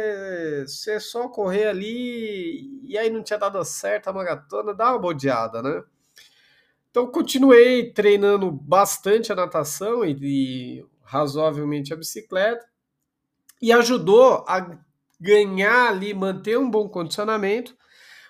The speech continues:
pra em ma-, abril fazer os vinte e um da Maratona de Mendoza. Falei, "Pô, prova legal,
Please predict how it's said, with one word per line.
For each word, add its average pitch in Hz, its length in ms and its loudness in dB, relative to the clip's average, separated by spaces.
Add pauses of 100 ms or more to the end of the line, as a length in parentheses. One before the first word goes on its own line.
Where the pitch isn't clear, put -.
(220)
pra 208 280 4
em 226 140 0
ma-, 190 1160 -4
abril 202 640 0 (420)
fazer 214 640 0
os 226 220 -2
vinte 226 300 -8
e 220 60 -6
um 226 300 -8
da 220 600 -2
Maratona 214 480 -4
de 214 100 -8
Mendoza. 202 640 -6 (800)
Falei, 233 160 -4
"Pô, 233 180 4 (800)
prova 262 240 0
legal, 226 680 2